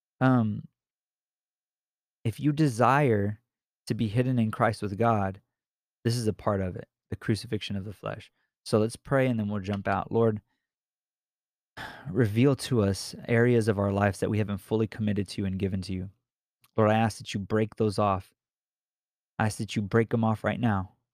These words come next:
right now in Jesus' name. Break 'em off. Reveal them to us. Reveal us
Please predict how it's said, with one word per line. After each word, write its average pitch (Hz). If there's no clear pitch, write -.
right 113
now 120
in 98
Jesus' 98
name. 95
Break 113
'em 120
off. 98
Reveal 113
them 117
to 101
us. 92
Reveal 117
us 120